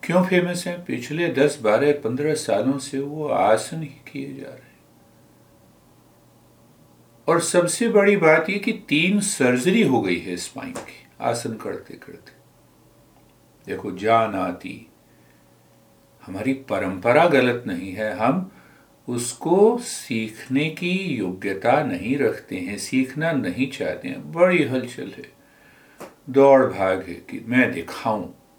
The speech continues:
तो देखो, साधक क्या करता है? साधक को दिखाने की जरूरत ही नहीं है, अंदर से साधक है, मस्त है।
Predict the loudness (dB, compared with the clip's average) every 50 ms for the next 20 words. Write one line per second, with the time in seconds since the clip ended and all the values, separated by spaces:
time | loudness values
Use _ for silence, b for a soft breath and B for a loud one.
0 | _ _ _ _ _ _ _ _ _ _ _ _ _ _ _ _ _ _ _ _
1 | _ _ _ _ -12 -6 -2 0 0 0 0 -4 -4 0 4 6 6 6 6 2
2 | 0 2 2 4 4 4 4 2 2 2 2 2 2 2 2 -2 -2 2 4 4
3 | 4 4 2 -2 -8 -6 -2 0 0 2 2 0 -2 0 -2 -2 0 0 -2 -2
4 | -2 -2 -2 0 0 0 0 0 -2 -4 -4 -4 -6 -4 -4 -2 -2 -2 0 2
5 | 4 4 4 4 2 0 0 2 4 6 6 6 6 4 0 0 -4 -6 -8 -8
6 | -8 -2 0 2 2 2 -2 -6 -8 -8 -8